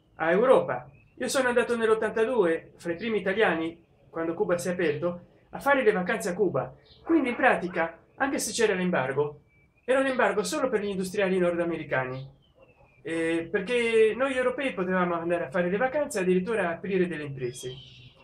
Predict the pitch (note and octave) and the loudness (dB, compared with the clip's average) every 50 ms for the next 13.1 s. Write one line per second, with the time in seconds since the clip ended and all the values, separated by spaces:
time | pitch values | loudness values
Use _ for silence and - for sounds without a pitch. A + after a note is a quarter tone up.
0 | - - _ _ _ D4 D4 C#4+ A3 - A#3 A3 G#3 G3+ F#3+ F#3 F3 F3+ F3+ E3+ | -20 -20 _ _ _ -6 -6 -4 -4 -4 -4 -2 -2 -2 -2 -2 -2 -2 -2 -4
1 | - D#3 D#3+ D#3+ D#3 D#3 D3 D3 C#3 - A3 A3 - F#3 E3 D#3 D3+ D#3 D3+ D3+ | -4 -4 -4 -4 -4 -6 -6 -6 -8 -8 -10 -8 -6 -6 -6 -6 -6 -6 -6 -6
2 | D#3 E3+ G#3 G#3 G3 F3+ F3 - - D#3 C3+ D3 D3 C#3+ D3 C#3+ C3+ C3+ C3+ C3 | -4 -2 -2 0 0 -2 -2 -4 -8 -6 -4 -2 -2 -2 -2 -4 -4 -4 -4 -4
3 | C3+ C3+ C3+ C3+ C3 - B2+ B2+ B2 - C3+ C#3 D3 D3 - C#3 - - - - | -4 -4 -6 -8 -10 -10 -12 -12 -12 -12 -12 -10 -10 -8 -8 -8 -10 -12 -16 -20
4 | - - - - - G3 F#3 F#3 F#3 F#3 A#3 G#3+ - - F#3 F3 E3 - E3+ D#3+ | -20 -20 -10 -4 -2 -2 -2 -2 -2 -2 -4 -4 -2 -2 -2 -2 -2 -2 -4 -4
5 | D#3+ D#3 D#3+ F3+ F#3 F#3+ F#3 - F3 D3+ C#3+ C#3+ D3+ E3 F3 E3+ - C#3+ C#3 C3+ | -4 -2 0 2 2 2 0 -2 -4 -6 -6 -4 -4 -4 -4 -6 -6 -6 -6 -6
6 | C3+ - - E3+ C#3+ - C#3 C3 B2 A#2+ A#2+ - - - - - - - - - | -4 -4 -4 -4 -2 -2 -4 -4 -4 -6 -8 -10 -16 -20 -20 -20 -20 -20 -20 -16
7 | - C3 C3+ C#3+ C#3+ D3 D#3+ E3 D#3+ D3 C3+ C3+ C3 B2+ B2+ - D#3+ D3 - D#3 | -10 -4 -4 -4 -2 0 0 0 0 0 0 0 -2 -2 -2 -4 -6 -8 -6 -6
8 | C#3+ C#3 C3+ C3+ C3+ - D#3 C3+ C3+ C#3 C#3 D#3+ E3 - C#3 C3+ C3 B2+ A#2+ - | -6 -6 -6 -6 -8 -8 -10 -10 -8 -8 -6 -6 -6 -8 -8 -8 -8 -8 -8 -10
9 | B2+ B2 C3 D3 D3+ D3 B2 A#2+ C3 E3 F#3+ F#3+ - - - - - - - - | -12 -10 -8 -4 -2 0 0 0 -2 -4 -8 -8 -10 -16 -20 -20 -20 -20 -20 -20
10 | - - - - - - - - - - - - - - - G#3+ - D4+ D#4 E4 | -20 -20 -20 -20 -20 -20 -20 -20 -20 -20 -20 -20 -16 -8 -6 -6 -2 2 4 4
11 | E4+ D#4+ C#4 A#3 G#3 F#3+ F#3 F3+ - G#3+ F3+ - G3 - G3 E3+ D3 D#3 - F#3 | 4 4 2 0 -2 -2 -4 -4 -4 -4 -4 -4 -4 -4 -4 -4 -4 -4 -4 -2
12 | F#3 G3 G3 G3 F#3+ F#3+ F#3 F#3 E3 F3 F3+ F#3 F#3 F#3 F3+ F3+ F3+ - - - | -2 -2 -2 -2 -2 -2 -2 -2 -4 -4 -4 -4 -2 -4 -4 -6 -10 -14 -18 -20
13 | - - | -20 -20